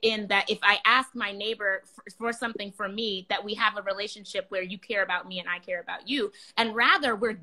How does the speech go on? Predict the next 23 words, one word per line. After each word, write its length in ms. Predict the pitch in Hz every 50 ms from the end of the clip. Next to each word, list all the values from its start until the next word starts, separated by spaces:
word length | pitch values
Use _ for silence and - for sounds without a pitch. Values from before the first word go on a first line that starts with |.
| 156 -
giving 600 | 226 285 381 466 480 453 320 214 185 185 185 - -
that 200 | 190 175 - -
faith, 380 | - - 185 175 165 - 220 - _ _ _ _ _ -
right, 360 | 202 202 202 202 202 - - _ _ _ _ _ _ - - -
to 380 | 311 330 320 311 302 294 277 -
an 100 | 240 240
alternative 560 | 226 220 220 - 262 262 247 233 208 214 208
system, 600 | - - - 208 202 - - - - - - - _ _ _ _ _ -
right, 300 | 202 214 214 220 214 -
to 80 | 262
take 420 | - - - 302 302 294 - - -
care 540 | - - 262 254 262 254 226 208 196 - _ -
of 320 | 196 196 196 190 185 180
the, 500 | 175 180 196 202 196 196 196 190 185 180 _ _ _ _ -
um, 280 | 202 196 190 185 185 - 190 180
difficulties 920 | - 269 302 - 294 269 - - 214 185 185 - - 185 170 - - - -
in 80 | 214 - _ _ _ - -
interpersonal 840 | 233 240 - 240 196 - - 233 226 233 - 247 214 190 190 185
relationships, 920 | 185 180 180 190 202 214 - - 185 175 - - - - - - - - -
right? 320 | 190 185 196 202 190 - - - - -
Um, 160 | 208 208 202 196
to, 180 | - 233 190 - _
to, 240 | - 240 202 190 -